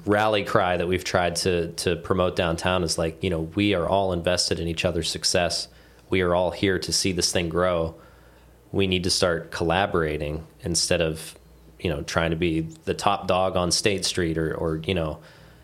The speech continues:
even businesses and, and stuff like that. Like, there's so many businesses now that I see collaborating on products and so many bands sharing members and cross collaborating and, and festivals putting stuff together. And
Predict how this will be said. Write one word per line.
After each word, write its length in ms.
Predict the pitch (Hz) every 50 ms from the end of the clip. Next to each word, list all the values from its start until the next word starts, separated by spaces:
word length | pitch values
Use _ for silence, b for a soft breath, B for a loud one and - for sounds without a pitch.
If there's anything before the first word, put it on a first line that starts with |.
| B B -
even 400 | 110 107 110 101 95 92 98 - - - -
businesses 580 | 117 107 - 107 92 - - 95 85 80 85
and, 160 | 85 85 82
and 180 | - 92 90 82
stuff 280 | - - 87 82 - -
like 160 | 82 80 -
that. 200 | 82 76 71 -
Like, 160 | 90 87 82
there's 220 | - 82 80 -
so 100 | - -
many 140 | 110 104 95
businesses 600 | 87 87 98 92 - 101 87 - - 87 80 -
now 220 | - 87 85 82 82
that 140 | 85 82
I 80 | 82 82
see 240 | - - - 87 80
collaborating 680 | - - 92 87 82 85 82 87 87 85 82 85 85
on 180 | 82 80 80 160
products 600 | 160 - 110 98 95 85 82 80 82 - - -
and 240 | 87 80 78 78 78 B B B B B B B B B
so 240 | - - - 110 104
many 380 | 101 98 95 98 95 92 92
bands 840 | 87 85 82 85 - - 101 104 113 110 98 87 82 80 - - - - - _ _ -
sharing 420 | - - - 98 92 95 92 92
members 480 | 95 98 98 92 92 90 87 82 80 -
and 240 | 85 82 82 82
cross 320 | - - 95 85 82 82 -
collaborating 800 | - - 95 85 82 80 82 85 80 80 80 80 80 80 80 78
and, 220 | 78 76 76 78 -
and 460 | - 85 80 76 76 73 73 - 170 - B B B B B B B -
festivals 840 | - - - 113 107 - - 98 92 90 87 85 82 82 80 -
putting 320 | - - - 101 87 87 85
stuff 280 | - - - - -
together. 500 | - 87 85 87 85 82 87 87 85 82
And 220 | 80 80 80 80